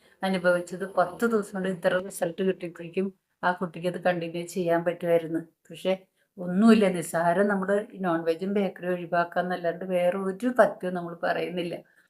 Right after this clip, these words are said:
ആ, പിന്നെ അതുപോലെ തന്നെ നമ്മൾ ഈ വെയിലുള്ള, ആ, എക്സർസൈസ് ചെയ്യിക്കുക, യോ-, ചെറിയ യോ-, യോഗകൾ ചെയ്യുക, മനസ്സിനെ ശാന്താക്കാനായിട്ട് മെഡിറ്റേഷൻ ചെയ്യുക, ഇത്രയും കാര്യങ്ങൾ മാത്രമേ ചെയ്തിട്ടുണ്ടായിരുന്നുള്ളൂ. അത്രയും റിസൾട്ടും കിട്ടിയതായിരുന്നു. എന്നിട്ടും ആ കുട്ടിക്ക് അത് കണ്ടിന്യൂ ചെയ്യാൻ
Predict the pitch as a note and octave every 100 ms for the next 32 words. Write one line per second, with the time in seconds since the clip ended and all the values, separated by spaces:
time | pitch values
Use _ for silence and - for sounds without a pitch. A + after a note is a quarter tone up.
0 | _ _ _ F#3+ F3+ F3+ F3+ F#3+ F3 E3+
1 | F3 F3+ F3 E3+ F3 F3+ F3 E3+ F3 E3+
2 | E3+ F3 - _ _ _ F#3 F3 D3+ F3
3 | - F3+ E3+ E3+ F3+ E3+ E3 E3+ - F3+
4 | F3+ F3+ F#3 F3 F3+ F3 F3 E3+ E3+ F#3
5 | F3+ E3+ E3 E3 F3+ F3 F#3 E3+ E3 -
6 | _ _ F3+ E3+ E3 E3 E3+ F#3+ F3 E3
7 | E3 E3+ E3+ E3 F3 E3 - E3+ E3 F#3+
8 | F3 E3+ F3 - _ _ - - F3 G3
9 | G3 F3+ E3+ E3 F3+ F3 E3+ - E3+ F3+
10 | F3 E3 F3 E3+ E3 E3 E3+ D#3+ D#3+ -
11 | F#3+ F#3 F#3 F3 - D#3+ F3 E3+ E3 E3
12 | E3 E3 D#3+ - _ _ F#3 F3 F3 G3+
13 | F#3 E3+ E3 D#3+ E3+ - F3 E3 E3 E3+
14 | E3+ F3+ E3+